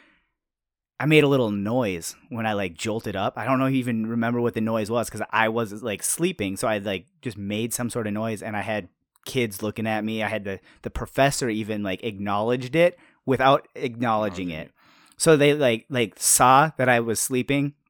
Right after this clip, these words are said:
Speaker 1: like, looked at me, but didn't say a word. I'm like, I was, I was embarrassed. So that, that's why it was the most memorable, 'cause I'm like,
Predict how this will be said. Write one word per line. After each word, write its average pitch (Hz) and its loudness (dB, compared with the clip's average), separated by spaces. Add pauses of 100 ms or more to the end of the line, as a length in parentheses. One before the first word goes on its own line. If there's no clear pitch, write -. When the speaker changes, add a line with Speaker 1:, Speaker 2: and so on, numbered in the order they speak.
(420)
Speaker 1:
like, 107 -2
looked 147 4
at 170 4
me, 165 0 (240)
but 117 -6
didn't 113 0
say 104 0
a 95 0
word. 78 -6 (100)
I'm 101 -10
like, 90 -8 (540)
I 120 2
was, 110 0
I 113 0
was 101 -2
embarrassed. 85 -8 (160)
So - -8
that, 127 4
that's 165 8
why 196 12
it 170 8
was 170 4
the 143 2
most 127 4
memorable, 110 2
'cause 113 -6
I'm 120 2
like, 107 0